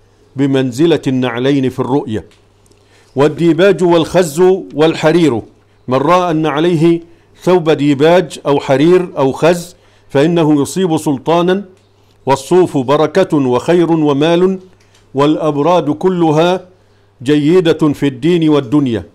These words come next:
والوشي والمخطط خيرها. ومن رأى أنه أصاب غزلا فإنه يسافر سفرا بعيدا،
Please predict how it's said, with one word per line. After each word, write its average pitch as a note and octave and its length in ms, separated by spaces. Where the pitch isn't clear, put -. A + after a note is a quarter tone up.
والوشي D3 540
والمخطط C#3+ 800
خيرها. C#3 540
ومن C3 160
رأى F3 340
أنه E3 380
أصاب E3+ 300
غزلا C3+ 460
فإنه D#3 480
يسافر D3+ 460
سفرا E3+ 400
بعيدا، D3+ 520